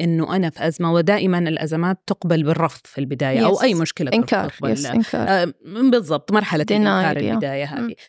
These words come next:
Speaker 1: بس إذا طولت مرحلة الإنكار، أنا ماني مدركة هذا، يعني عندي أحد شايفته عنده أزمة، أنا
Speaker 2: مم.
Speaker 1: كيف أساعده؟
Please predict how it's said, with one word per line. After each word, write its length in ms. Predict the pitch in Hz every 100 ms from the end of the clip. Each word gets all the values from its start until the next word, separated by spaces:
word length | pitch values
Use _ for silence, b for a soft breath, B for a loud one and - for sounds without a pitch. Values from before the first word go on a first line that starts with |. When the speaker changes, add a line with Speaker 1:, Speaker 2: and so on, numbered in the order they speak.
| _ _ _ 190
Speaker 1:
بس 240 | 196 -
إذا 200 | 233 262
طولت 600 | - 320 339 226 170 170
مرحلة 320 | 190 - 170 151
الإنكار، 680 | 170 - 160 - 156 160 - -
أنا 260 | 208 196 175
ماني 300 | 175 190 180
مدركة 440 | 170 151 139 -
هذا، 380 | 143 143 139 196 b _ _ _ _ _ -
يعني 400 | - 180 165 156
عندي 380 | 214 151 143 -
أحد 240 | - 226 _ - -
شايفته 840 | - 190 185 214 208 175 160 151 139
عنده 280 | 190 - -
أزمة، 300 | 127 120 156 -
أنا 120 | 233
Speaker 2:
مم. 60 | 226
Speaker 1:
كيف 160 | 262
أساعده؟ 560 | 190 - 160 127 127